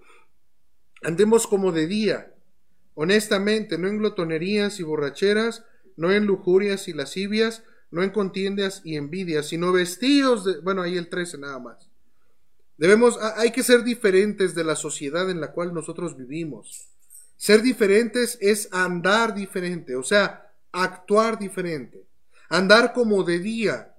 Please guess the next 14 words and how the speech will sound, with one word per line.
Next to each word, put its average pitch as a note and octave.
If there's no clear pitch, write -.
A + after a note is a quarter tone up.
andar F#3+
en A#3
esa A#3
luz, A#3
hermano, F3
a D#3+
pis-, E3+
a D#3+
pesar A3+
de A#3
vivir G3
en G#3+
este G#3+
mundo F#3+